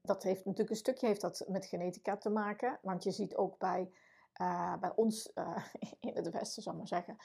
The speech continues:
dat bepaalde vrouwen meer last hebben van overgang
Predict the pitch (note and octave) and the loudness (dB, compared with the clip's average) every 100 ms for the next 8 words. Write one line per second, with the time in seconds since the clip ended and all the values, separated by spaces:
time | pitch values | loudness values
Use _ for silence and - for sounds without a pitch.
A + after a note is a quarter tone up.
0 | - - - F#3 F3+ - - F3+ F#3+ A3 | -18 -10 2 2 2 -4 -8 2 6 8
1 | G3 - F3 E3+ F3+ G3+ A3+ G3 F3 - | 6 4 4 4 2 4 4 2 0 -2
2 | D#3 E3+ F3 - F#3 F#3+ E3+ E3+ | -2 -2 -2 2 0 0 -4 -4